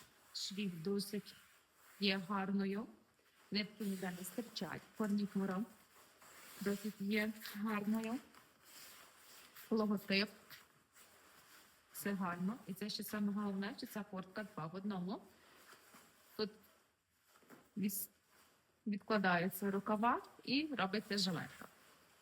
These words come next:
Вона йде трішечки теплішою, тобто вона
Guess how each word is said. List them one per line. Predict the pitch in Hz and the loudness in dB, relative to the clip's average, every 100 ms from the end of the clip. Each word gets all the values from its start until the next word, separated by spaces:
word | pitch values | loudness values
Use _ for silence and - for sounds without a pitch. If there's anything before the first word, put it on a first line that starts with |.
| _ _ _ _ _ _ _ _ - - - - - | _ _ _ _ _ _ _ _ -20 -20 -20 -20 -4
Вона | 226 214 | 2 2
йде | 208 190 | 2 -2
трішечки | 208 233 - 202 - 214 190 - - - - - - - - - _ - - - - - - - | 0 -2 -2 -4 -2 -4 -4 -8 -14 -20 -20 -20 -20 -20 -20 -20 _ -20 -20 -20 -20 -20 -20 2
теплішою, | 254 - 202 190 240 254 381 - | 2 4 0 2 2 2 0 -2
тобто | 240 - 214 | -6 -2 -2
вона | 202 208 | 2 2